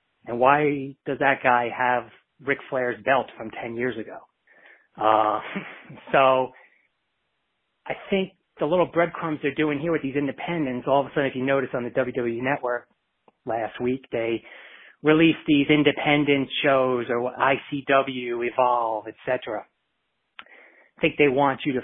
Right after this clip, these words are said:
familiarize, and I don't think that's, I think that was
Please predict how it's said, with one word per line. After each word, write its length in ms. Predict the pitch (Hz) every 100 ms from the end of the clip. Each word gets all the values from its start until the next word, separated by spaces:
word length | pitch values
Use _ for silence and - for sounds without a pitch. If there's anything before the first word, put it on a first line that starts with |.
| -
familiarize, 640 | 135 139 139 139 131 139 - 170
and 220 | 131 139
I 80 | 147
don't 180 | 147 147
think 140 | 147
that's, 220 | - 120 - - -
I 80 | 123
think 140 | 131
that 140 | 120 117
was 160 | 127